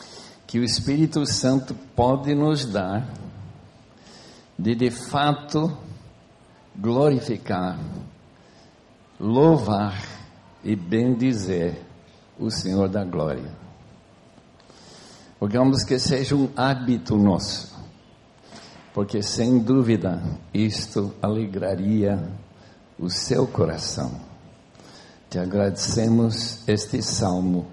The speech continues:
em nome do Senhor Jesus. Amém. Bendiga o Senhor,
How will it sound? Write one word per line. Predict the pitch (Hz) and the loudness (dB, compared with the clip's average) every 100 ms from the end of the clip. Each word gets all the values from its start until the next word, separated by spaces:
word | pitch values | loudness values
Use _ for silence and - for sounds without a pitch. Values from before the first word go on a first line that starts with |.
| - - - - - - | -18 -20 -20 -20 -20 -12
em | - 107 | 2 4
nome | 98 98 90 85 82 82 - - | 6 4 2 0 0 -4 -10 -6
do | 90 90 | 0 0
Senhor | - 90 85 80 78 - - | 0 0 2 2 0 -4 -6
Jesus. | 87 80 90 78 65 65 65 - - - - - - - - - - - - - | -4 0 0 0 -4 -8 -8 -12 -12 -14 -18 -20 -20 -20 -20 -20 -20 -20 -20 -16
Amém. | - 85 82 73 107 - - - - - - - - - - - _ _ - - - - - - - - - - - - - - _ _ - | -4 2 2 0 -6 -14 -20 -20 -20 -20 -20 -20 -20 -20 -20 -20 _ _ -20 -20 -20 -20 -20 -20 -20 -20 -20 -20 -20 -20 -20 -20 _ _ -12
Bendiga | 87 101 113 107 113 156 147 165 160 180 - - - - - | 2 6 8 8 6 4 6 4 4 2 -2 -6 -8 -8 2
o | 123 | 2
Senhor, | 127 165 120 98 92 | 2 0 2 2 2